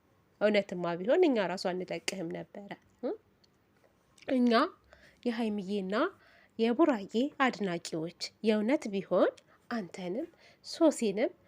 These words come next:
ዝቅዝቅ አድርገን ነበር የምንረግጣችሁ። እ? እኛ እኮ "ይሁን ስራ ነው ችግር የለም" ብለን ነው እንጂ ጸጥ ያልነው። ጭራሽ አንተ "እገልሃለሁ" ትላለህ እንዴ? እ? እንዴ? ምን አስበህ ነው?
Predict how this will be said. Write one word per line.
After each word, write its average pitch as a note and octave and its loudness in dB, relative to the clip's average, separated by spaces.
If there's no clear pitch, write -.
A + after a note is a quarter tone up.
ዝቅዝቅ B3 4
አድርገን A3 4
ነበር C#4 2
የምንረግጣችሁ። G3+ -6
እ? F#4+ 0
እኛ B3+ 4
እኮ C4 -4
"ይሁን F#3+ 0
ስራ - -10
ነው F3+ -6
ችግር F3+ -10
የለም" F#3 -4
ብለን A3 2
ነው G#3+ 0
እንጂ A3 -2
ጸጥ - -4
ያልነው። A3 0
ጭራሽ C4+ -2
አንተ C4 -2
"እገልሃለሁ" C4+ 2
ትላለህ F#4+ 4
እንዴ? C#4 4
እ? G4+ 6
እንዴ? E4 2
ምን F#4 10
አስበህ A4 6
ነው? C#4 6